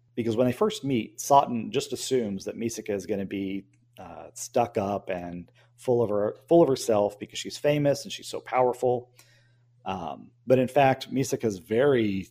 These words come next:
uh, self-conscious. Um, she's not comfortable in her own skin in a lot of ways.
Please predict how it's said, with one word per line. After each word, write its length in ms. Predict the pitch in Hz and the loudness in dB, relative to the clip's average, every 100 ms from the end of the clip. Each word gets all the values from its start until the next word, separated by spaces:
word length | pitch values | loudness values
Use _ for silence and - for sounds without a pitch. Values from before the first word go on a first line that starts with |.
| _ _ - | _ _ -12
uh, 180 | 90 82 | -10 -10
self-conscious. 1080 | - 113 104 - 104 98 95 - - - - | -4 -2 -4 -4 -6 -6 -10 -8 -10 -12 -14
Um, 340 | 87 82 80 _ _ _ _ _ _ | -14 -14 -16 _ _ _ _ _ _
she's 220 | - 117 | -8 -2
not 180 | 113 123 | 0 -2
comfortable 420 | - 110 98 92 95 | -4 -10 -8 -6 -6
in 40 | |
her 160 | 90 90 | -6 -8
own 80 | |
skin 480 | 85 - 110 85 73 98 | -10 -8 -6 -8 -10 -16
in 60 | |
a 40 | 87 | -12
lot 160 | 87 | -10
of 80 | 87 | -10
ways. 380 | 92 85 - - | -10 -12 -12 -16